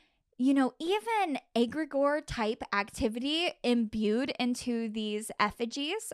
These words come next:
of children when you're taking care of it and it has body parts of theirs and it is wearing their clothes and you're treating it as if it was that child. So even if we're not truly having paranormal activity from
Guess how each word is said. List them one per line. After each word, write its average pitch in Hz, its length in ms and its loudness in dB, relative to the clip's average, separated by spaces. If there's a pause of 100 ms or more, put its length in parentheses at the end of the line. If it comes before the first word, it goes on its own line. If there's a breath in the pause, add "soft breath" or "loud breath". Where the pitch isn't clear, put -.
(120)
of 220 460 6 (360 loud breath)
children 233 720 0
when 233 220 4
you're 208 220 2
taking 247 480 -2
care 240 320 2
of 233 180 4
it 208 40 0 (180)
and 202 160 -4
it 196 80 -6 (160)
has 269 340 4
body 220 400 2
parts 196 400 -4
of 180 160 -2
theirs 147 420 -2
and 208 120 -4
it 202 100 -8 (340 loud breath)
is 233 200 2
wearing 269 320 4
their 254 120 2
clothes 220 540 -2
and 233 100 -2
you're 233 120 -4
treating 311 560 -8
it 294 240 -4
as 240 280 -4 (120)
if 233 240 -2
it 233 160 -2
was 208 220 -4
that 202 200 -2
child. 202 460 -2 (260 loud breath)
So 285 300 2
even 359 260 0
if 403 160 0
we're 277 80 4
not 220 340 0
truly 240 360 0
having 202 420 0
paranormal 233 580 4
activity 208 540 0
from 254 640 6